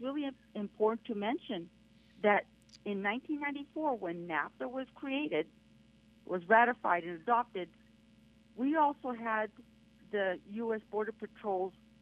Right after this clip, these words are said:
Strategy nineteen ninety-four and beyond, which was the building of the triple wall structures that we have along the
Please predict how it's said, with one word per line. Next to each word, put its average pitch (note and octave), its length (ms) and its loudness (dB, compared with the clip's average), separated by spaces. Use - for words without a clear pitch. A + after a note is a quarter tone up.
Strategy G3 680 0
nineteen F#3 300 -8
ninety-four F3+ 520 0
and F3+ 100 2
beyond, F3+ 520 -2
which G3 200 -4
was F3 280 4
the G#3+ 100 8
building A3 600 2
of F3 260 0
the F3 80 -4
triple G3 280 -4
wall F3 320 -2
structures F#3+ 500 -2
that - 180 0
we F3+ 100 -8
have F3 320 2
along E3+ 300 2
the E3+ 80 -4